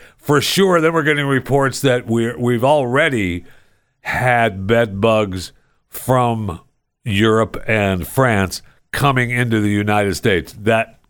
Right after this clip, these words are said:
can't be. We have to shut it down. I'm sorry, uh, you can't come to the U S. You're from France? Yeah, sorry. You can't come to the U S. Not until you get the whole bed bug thing worked out. We want you here. Sure, come and visit anytime,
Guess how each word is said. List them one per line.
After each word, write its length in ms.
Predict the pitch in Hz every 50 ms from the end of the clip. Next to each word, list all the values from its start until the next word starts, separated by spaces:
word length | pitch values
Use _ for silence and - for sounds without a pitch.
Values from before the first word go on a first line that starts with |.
| _ _ -
can't 320 | - 117 101 90 92 90
be. 260 | 80 85 73 65 - - _ _ -
We 180 | - 101 95
have 160 | 95 107 101 -
to 60 | 95
shut 300 | 85 - - 110 92 87
it 100 | 85 82
down. 240 | 80 85 82 78 76
I'm 120 | 87 90
sorry, 580 | 90 - - 123 110 110 107 104 101 98 92 - - - - _ _ _ _ -
uh, 340 | 101 98 92 87 85 85 90
you 120 | 90 90
can't 280 | - - 120 98 90 -
come 200 | - 90 82 78
to 60 | 73
the 120 | 71 71
U 220 | 71 71 71 67 62
S. 240 | 60 - - - - - - _ _ _ -
You're 240 | 113 101 110 107 92
from 180 | - 113 101
France? 400 | 90 - 123 113 110 113 107 - - -
Yeah, 320 | 104 85 78 71 65 -
sorry. 520 | - - - - 80 67 65 64 58 55 - -
You 140 | - 90
can't 260 | - - 101 85 78 -
come 160 | 82 78 73
to 60 | 71
the 160 | 69 69 69
U 140 | 67 65 65
S. 180 | 62 62 - - - _ _ _ -
Not 260 | - 113 120 117 110
until 220 | 104 92 85 104 95
you 120 | 87 82
get 120 | 78 78 -
the 100 | 87 73
whole 140 | 80 73
bed 280 | 67 69 71 67 67 65
bug 200 | 65 65 65 64
thing 200 | - - 67 62
worked 320 | 64 64 64 - - -
out. 240 | - 62 57 65 - - _ _ _ -
We 100 | - 151
want 300 | 180 165 170 190 160 -
you 80 | 127 98
here. 280 | 87 82 76 76 76 -
Sure, 340 | - - - 226 233 208 -
come 220 | - - 175 170 165
and 100 | 139 131
visit 260 | 147 147 123 117 113
anytime, 540 | 120 123 123 113 - 135 127 127 123 123